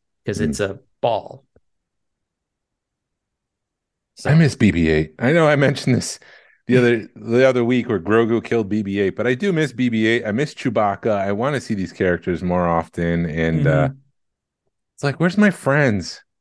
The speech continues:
Speaker 1: Yeah, I wanna see the, oh, well, yeah, like you said. Eh.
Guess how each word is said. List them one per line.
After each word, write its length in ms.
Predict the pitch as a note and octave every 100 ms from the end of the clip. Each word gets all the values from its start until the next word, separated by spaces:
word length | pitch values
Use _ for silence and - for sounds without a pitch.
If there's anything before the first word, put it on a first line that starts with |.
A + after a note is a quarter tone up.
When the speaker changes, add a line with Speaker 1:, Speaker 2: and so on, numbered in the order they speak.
| _ _ _ C3
Speaker 1:
Yeah, 440 | C3 B2+ A#2+ A2+ G#2+ - -
I 100 | D#3
wanna 300 | F#3 E3 C#3+
see 200 | C#3 C#3
the, 180 | B2+ B2
oh, 200 | B2 B2+ A2+
well, 260 | D#3 D#3 D3+
yeah, 240 | D#3+ A#2+
like 220 | A#2 B2+
you 120 | B2+ B2+
said. 340 | A2+ G#2+ - _ _ _ _ _ _ _ _ _ _ _ _ _ _ _ -
Eh. 240 | G3 F#3+